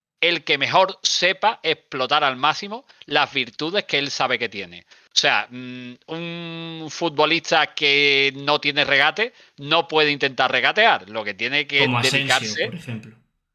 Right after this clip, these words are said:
Speaker 1: o sea, eh, por ejemplo, por ejemplo, Asensio, ¿qué tiene? El tiro, ¿no? Lo mejor
Speaker 2: Sí.
Speaker 1: que tiene Asensio, ya que lo has nombrado,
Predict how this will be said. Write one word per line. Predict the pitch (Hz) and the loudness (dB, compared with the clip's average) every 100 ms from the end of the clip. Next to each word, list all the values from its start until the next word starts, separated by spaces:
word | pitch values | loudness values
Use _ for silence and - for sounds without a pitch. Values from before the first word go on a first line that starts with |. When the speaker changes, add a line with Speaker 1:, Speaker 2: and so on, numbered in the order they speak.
| _ _ | _ _
Speaker 1:
o | - | -4
sea, | - 135 | -2 -2
eh, | 117 - | -4 0
por | 127 | 2
ejemplo, | 117 170 147 107 90 - | 4 2 0 -12 -14 -12
por | 113 | -4
ejemplo, | 123 165 139 123 | -2 -2 -2 0
Asensio, | 131 - 185 208 | 0 2 2 2
¿qué | 190 | 2
tiene? | 165 143 110 123 | 2 0 0 0
El | 139 127 | 0 0
tiro, | 170 151 95 | 0 0 -4
¿no? | 120 226 - | -4 -4 -8
Lo | - 104 | -14 -10
mejor | 95 131 135 | -4 -4 -2
Speaker 2:
Sí. | |
Speaker 1:
que | 135 | -2
tiene | 135 139 | 0 0
Asensio, | - 170 160 208 226 | 0 -2 -2 -2 -4
ya | 110 110 | -4 -4
que | |
lo | 110 | -4
has | 117 | -4
nombrado, | 123 147 196 | -2 0 0